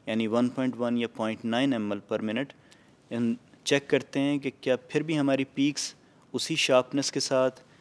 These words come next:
या सेपरेशन के साथ आ रही हैं, जैसे एक्चुअल मेथड में आ रही थी, या इसके चेंज करने से वो पीक्स आपस में मर्ज हो जाती हैं या उनकी सेपरेशन बेहतर नहीं रहती।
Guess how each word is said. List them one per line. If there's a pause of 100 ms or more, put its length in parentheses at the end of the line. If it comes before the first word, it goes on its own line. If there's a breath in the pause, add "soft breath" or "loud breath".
(200 soft breath)
या
सेपरेशन
के
साथ
आ
रही
हैं, (440 soft breath)
जैसे
एक्चुअल
मेथड
में
आ
रही
थी, (680 soft breath)
या (160)
इसके
चेंज
करने
से (280)
वो
पीक्स
आपस
में
मर्ज
हो
जाती
हैं
या
उनकी
सेपरेशन
बेहतर
नहीं
रहती।